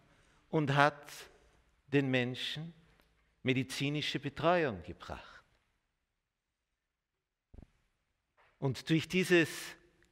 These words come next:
pädagogische Element und dieses medizinische Element, da haben die Leute erfahren, „Oh, das tut gut, wenn unsere Kinder lesen und schreiben können.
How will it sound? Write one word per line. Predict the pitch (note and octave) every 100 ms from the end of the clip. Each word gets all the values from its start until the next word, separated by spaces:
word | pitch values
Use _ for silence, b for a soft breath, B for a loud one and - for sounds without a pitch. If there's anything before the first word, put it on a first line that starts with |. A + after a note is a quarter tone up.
| _
pädagogische | D#3+ D#3 C#3+ D#3 G3+ D4 A#3+ E3+ - D#3+ C#3
Element | C#3 C#3 B2+ B2 D3 A#3+ - - - b b b b b b
und | D#3 C#3+
dieses | D#3+ D#3 E3 C3+
medizinische | D3 C#3+ C#3 C#3+ - A#3+ D4+ C#4 F3+ - E3
Element, | C#3+ C3+ B2+ B2 B2+ A3 C4 - - - _ _ _ _ _ _ _ _ _ _ _ _ _ _ _ _ _ _ _ _ _ _ _ _ _ _ _ _ - - _ _ -
da | D#3
haben | F3 F#3+
die | F3
Leute | F3 D#3 D3+ E3+ - G#3+
erfahren, | A3 E3+ - C#3+ A#2+ B2 F#3+ B3+ - - b b b -
„Oh, | C3 E3+ G3 D#3
das | C3+ B2
tut | - A#2 -
gut, | A#3 D4+ -
wenn | D3+
unsere | D3 C#3 C#3+
Kinder | C3+ D3+ D3 C#3+
lesen | C#3 C3 C3
und | B2
schreiben | A#2 B2 A#2+ A#2
können. | B2 A2